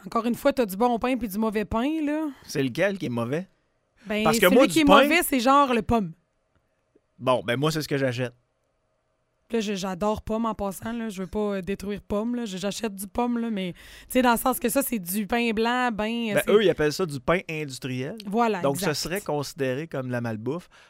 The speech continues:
Speaker 2: alors que moi, je dois passer autour de, pff, trois pains par semaine juste pour moi, là.
Speaker 1: Ah, mais là, faut que t'achètes des pains plus santé, là.
Speaker 2: Ouais.
Speaker 1: Moi, j'achète du pain au quinoa.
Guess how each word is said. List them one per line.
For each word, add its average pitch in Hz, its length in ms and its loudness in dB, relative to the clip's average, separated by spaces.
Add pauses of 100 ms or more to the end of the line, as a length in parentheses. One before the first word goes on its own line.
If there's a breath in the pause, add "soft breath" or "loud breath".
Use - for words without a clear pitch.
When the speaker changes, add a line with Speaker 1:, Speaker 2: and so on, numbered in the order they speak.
Speaker 2:
alors 131 300 -2
que - 80 -2
moi, 143 320 -2
je 156 80 -10
dois 135 200 -4
passer 123 360 -2
autour 151 280 -8
de, 123 120 -6
pff, - 180 -10 (240)
trois 143 260 -2
pains 175 260 -4 (320)
par 139 120 -10
semaine 151 340 -6
juste 143 160 -6
pour 131 140 -6
moi, 147 160 -6
là. 208 200 -12
Speaker 1:
Ah, 247 40 -4
mais 254 140 0
là, 285 120 0
faut - 140 -10
que - 60 -12
t'achètes 277 280 -2
des 226 140 -4
pains 247 160 -4
plus 220 200 -6
santé, 247 580 -4
là. 220 160 -4
Speaker 2:
Ouais. 208 200 -2 (220)
Speaker 1:
Moi, 254 80 -2
j'achète 269 320 -2
du 214 100 -10
pain 285 200 0
au 240 80 -2
quinoa. 220 460 -2